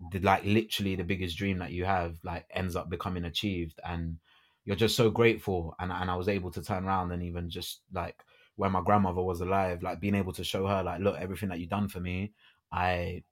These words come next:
I, I wanted to just make sure that you raised me in the right way." And I went and achieved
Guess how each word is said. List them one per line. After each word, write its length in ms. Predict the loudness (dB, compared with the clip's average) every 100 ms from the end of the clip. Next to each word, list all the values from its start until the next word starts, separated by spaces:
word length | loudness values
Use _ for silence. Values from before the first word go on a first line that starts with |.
| -6
I, 100 | -4
I 140 | -2
wanted 260 | -2 -2 -4
to 100 | -6
just 180 | -8 -4
make 180 | -4 -2
sure 220 | 0 0
that 160 | 0 -2
you 100 | 2
raised 240 | 2 2
me 80 | -2
in 60 | -2
the 80 |
right 200 | 0 0
way." 200 | 2 4
And 100 | 4 2
I 20 |
went 220 | 2 2
and 160 | 0 -4
achieved 460 | -4 -2 -2 -4